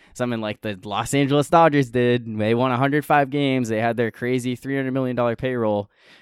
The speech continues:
the Braves did some tanking, I guess. Uh, back in the twenty fourteen, twenty fifteen offseason, they traded, uh, Justin and B J Upton along with Craig Kimbrel to the San Diego Padres. They started to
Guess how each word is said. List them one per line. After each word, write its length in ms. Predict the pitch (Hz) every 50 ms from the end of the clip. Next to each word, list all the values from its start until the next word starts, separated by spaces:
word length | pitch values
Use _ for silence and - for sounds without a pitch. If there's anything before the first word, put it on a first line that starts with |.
| _ -
the 100 | 117 113
Braves 600 | 95 117 120 123 123 123 123 120 113 113 - - _ _ _ _ _ _ _ _ _ _ _ _ _ _ _ _ _ _ _ _ _ -
did 280 | 175 180 185 165 151 _ -
some 360 | - - 180 160 143 139 - _ _ _ _ _
tanking, 460 | - 147 123 104 98 - 107 104 101 101
I 80 | 101
guess. 400 | 95 101 98 101 104 - - -
Uh, 180 | 71 87 92 92
back 300 | 95 110 107 110 - -
in 340 | 113 110 107 101 104 101 95
the 220 | 104 104 101 98
twenty 260 | - - 120 113 110
fourteen, 460 | 104 - 117 110 104 - 113 104 104
twenty 220 | 101 104 110 107 104
fifteen 360 | - - 110 - - 110 104
offseason, 680 | 117 135 139 - - - 135 135 127 123 127 127 123 113
they 100 | 101 98
traded, 520 | - - 113 107 107 104 104 104 101 95
uh, 200 | 92 90 90 90
Justin 480 | 95 - 117 110 110 - - 117 107 104
and 100 | 98 92
B 140 | 104 101
J 180 | 92 101 101 95
Upton 420 | 113 110 - _ - 131 127 123
along 260 | 120 107 101 101 101 98
with 120 | 92 -
Craig 240 | - - 101 98 90
Kimbrel 480 | - 127 117 110 107 113 110 107 104
to 140 | _ - 98
the 80 | 92 92
San 240 | - - 104 98 95
Diego 260 | 92 90 90 - -
Padres. 600 | _ - 135 139 139 123 135 131 131 131 127 117
They 80 | - 113
started 420 | - - - 101 104 101 98 95
to 240 | - 107 98 98 90